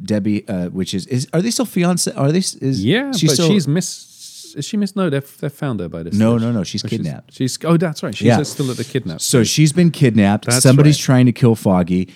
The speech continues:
Speaker 1: and, uh, Stone, uh, who was, uh, Heather's father's, I guess, personal assistant, or, uh, sorry, uh,
Speaker 2: Mm.
Speaker 1: business assistant,
Speaker 2: Business
Speaker 1: executive
Speaker 2: assistant,
Speaker 1: assistant,
Speaker 2: bodyguard,
Speaker 1: bodyguard
Speaker 2: whatever.
Speaker 1: person. Stone is, um,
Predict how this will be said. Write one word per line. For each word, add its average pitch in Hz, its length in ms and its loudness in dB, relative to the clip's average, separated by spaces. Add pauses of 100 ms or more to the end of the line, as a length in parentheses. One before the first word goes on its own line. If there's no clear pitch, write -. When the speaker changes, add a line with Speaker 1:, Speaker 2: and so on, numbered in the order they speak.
(200)
Speaker 1:
and, 101 400 2
uh, 95 160 0
Stone, 95 760 4 (420)
uh, 98 200 2
who 123 180 4
was, 104 380 2 (160)
uh, 90 340 -2
Heather's 123 540 -2
father's, 107 720 -2 (140)
I 92 100 -4
guess, 101 400 -4 (520)
personal 123 300 -2
assistant, 147 520 -4
or, 120 200 4
uh, 110 60 -6
sorry, 104 260 0
uh, 90 120 -2
Speaker 2:
Mm. 87 60 -6
Speaker 1:
business 113 300 -2
assistant, 151 440 -4
Speaker 2:
Business 120 220 0
Speaker 1:
executive 131 260 -2
Speaker 2:
assistant, 160 380 -2
Speaker 1:
assistant, - 80 -20
Speaker 2:
bodyguard, 92 540 -4
Speaker 1:
bodyguard 131 480 6
Speaker 2:
whatever. - 60 -14
Speaker 1:
person. 135 420 0 (140)
Stone 143 460 4
is, 117 400 2
um, 95 480 0